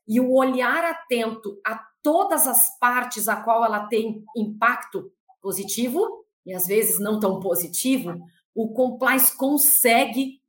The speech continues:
dar essa, dar, dar, dar esse, esse retoque, dar esse formato,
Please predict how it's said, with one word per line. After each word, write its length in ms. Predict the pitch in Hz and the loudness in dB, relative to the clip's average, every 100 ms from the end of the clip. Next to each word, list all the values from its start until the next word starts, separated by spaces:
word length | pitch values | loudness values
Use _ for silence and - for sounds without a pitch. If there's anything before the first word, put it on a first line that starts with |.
| _ _ | _ _
dar 420 | 165 214 233 247 - | 0 4 4 2 -2
essa, 480 | 220 220 226 202 - | 0 2 2 0 -2
dar, 380 | 202 208 - - | -2 0 -2 -4
dar, 260 | 202 - | -4 -4
dar 160 | 208 214 | -4 -2
esse, 460 | 220 - 233 208 - _ - | 2 2 0 -6 -14 _ -2
esse 320 | 214 - 233 | 2 2 2
retoque, 840 | 180 233 - - - 214 - 180 143 | -2 -4 -4 0 2 2 -2 -10 -4
dar 280 | 196 202 202 | -2 2 2
esse 460 | - 247 214 - _ _ - | 2 2 -4 -10 _ _ -8
formato, 1000 | 220 220 208 190 190 208 233 - 254 226 | -2 0 -2 -4 0 0 0 -4 -8 -8